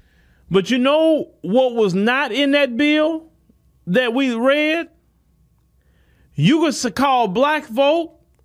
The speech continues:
the N-word all day long.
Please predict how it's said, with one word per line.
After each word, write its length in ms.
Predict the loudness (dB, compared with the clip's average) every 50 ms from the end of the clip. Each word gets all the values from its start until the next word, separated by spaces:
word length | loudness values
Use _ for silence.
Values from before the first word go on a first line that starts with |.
| _ _ -4
the 140 | -4 -2
N-word 560 | 0 0 -2 -2 0 0 0 2 2 0 0 0
all 640 | 0 0 2 4 4 4 4 4 2 2 -2 -4
day 380 | -6 -6 -2 0 0 0 0 0
long. 540 | 0 0 2 2 0 0 -2 -4 -8 -12